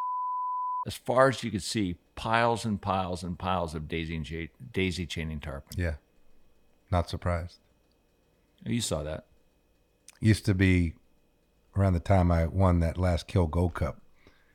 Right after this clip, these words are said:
Speaker 2: you could go to a place like First National Bank or Sandy Key Basin or some of the out, Oxfoot or Schooner, turn the key off at seven in the morning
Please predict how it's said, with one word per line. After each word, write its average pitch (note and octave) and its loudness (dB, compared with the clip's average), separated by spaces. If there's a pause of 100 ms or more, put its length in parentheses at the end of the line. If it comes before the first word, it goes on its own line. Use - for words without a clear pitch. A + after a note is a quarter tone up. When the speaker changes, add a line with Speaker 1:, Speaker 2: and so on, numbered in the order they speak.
(120)
Speaker 2:
you A2 4
could F2+ 2
go G2 8
to G2 4
a D#2+ 4
place F2 2
like F2 0
First F2 2
National E2+ 2
Bank E2+ 0 (1000)
or F#2 4
Sandy F2 6
Key F2+ 0
Basin E2+ 0
or E2+ 0 (140)
some - 0
of F2 4
the E2+ 0
out, F2+ 0 (320)
Oxfoot F2 -2
or D2+ -8
Schooner, F2 4 (680)
turn A#2 6
the C#3 4
key A#2+ 6
off F#2+ 4 (480)
at A2 -6
seven F#2+ 4
in G2 6
the G2 6
morning F2 4